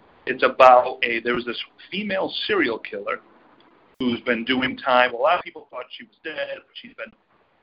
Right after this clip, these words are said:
in isolation for, like, twenty years, and a copycat killer is about. And turns out that she can help find this copycat, but with one, only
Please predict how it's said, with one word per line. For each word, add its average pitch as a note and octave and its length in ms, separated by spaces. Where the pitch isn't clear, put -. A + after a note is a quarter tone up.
in B2 120
isolation A#2+ 720
for, - 60
like, - 180
twenty A#2 320
years, G#2 500
and G#2+ 80
a G#2+ 60
copycat - 880
killer G2 360
is A2+ 240
about. G2+ 380
And C3 520
turns F3 280
out C3 380
that A#2+ 240
she D#3 300
can B2 140
help D#3+ 400
find D#3+ 260
this B2+ 140
copycat, A#2 600
but B2 180
with B2+ 120
one, F#3+ 380
only C#3+ 280